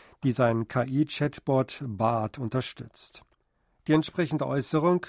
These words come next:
machte Sundar Pichai, C E O von Google, bei einem Treffen mit der Weltpresse am Donnerstag im Gebäude von Google Cloud in Sunnyvale im U-S-Bundesstaat Kalifornien. Beide Sprachen unterschieden sich sehr von Englisch und seien sehr hilfreich,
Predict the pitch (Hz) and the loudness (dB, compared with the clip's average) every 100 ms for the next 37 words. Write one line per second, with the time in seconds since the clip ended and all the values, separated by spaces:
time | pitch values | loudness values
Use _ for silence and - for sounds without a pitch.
0 | - 135 123 - 139 123 - 147 135 127 | -2 2 2 0 2 2 2 2 4 4
1 | - 151 - 135 135 139 - 151 139 139 | 4 -2 2 2 4 0 0 0 0 0
2 | 160 147 147 151 151 131 - - - - | 2 4 6 6 6 4 0 -20 -20 -4
3 | 117 117 120 - 131 - 156 156 151 113 | 0 2 0 2 0 2 2 4 2 4
4 | 127 127 - - 127 127 113 120 123 - | 2 2 -2 -2 2 2 4 4 4 2
5 | - 117 147 - 123 113 104 117 131 139 | 2 4 4 2 0 2 0 2 2 2
6 | - 120 113 156 147 135 - 127 110 147 | 2 2 4 4 4 2 0 0 4 2
7 | - - - - 143 123 110 - 165 147 | 0 -14 -20 -6 2 2 2 0 2 2
8 | 117 117 127 117 165 147 139 - 135 120 | 2 -2 0 -2 2 0 0 0 0 0
9 | - 120 - - 117 - 113 101 120 123 | 0 -2 -2 -4 -6 -6 -10 -10 -14 -18
10 | - _ - - - - 117 123 - 120 | -20 _ -20 -20 -10 -2 0 -2 0 2
11 | 117 120 139 131 135 147 139 135 135 - | 2 2 0 0 0 2 2 2 0 2
12 | 139 - 117 120 127 127 123 131 123 131 | 2 2 -2 0 2 2 2 0 2 2
13 | 135 120 117 123 139 - 139 143 | 2 2 2 2 0 2 2 2